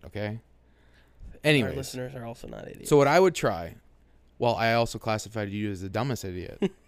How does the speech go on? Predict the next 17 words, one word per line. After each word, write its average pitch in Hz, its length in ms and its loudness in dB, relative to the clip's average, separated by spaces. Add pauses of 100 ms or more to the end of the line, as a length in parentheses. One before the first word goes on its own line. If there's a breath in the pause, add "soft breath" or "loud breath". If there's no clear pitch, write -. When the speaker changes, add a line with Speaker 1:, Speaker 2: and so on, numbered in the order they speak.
Speaker 2:
<laughs> - 260 -20
Speaker 1:
of 101 120 -8
all 98 120 -4
the 78 80 -16
listeners. 87 460 -12
So 101 80 -8
yeah, 117 440 -4
I 113 100 -6
don't 131 220 -4 (460 soft breath)
think 131 180 0
that 117 60 -4
you're 110 140 -2
an 107 80 -4
idiot. 117 380 -4 (360)
Speaker 2:
Okay, 143 160 2
Speaker 1:
But - 160 -12
Speaker 2:
continue. 135 460 -4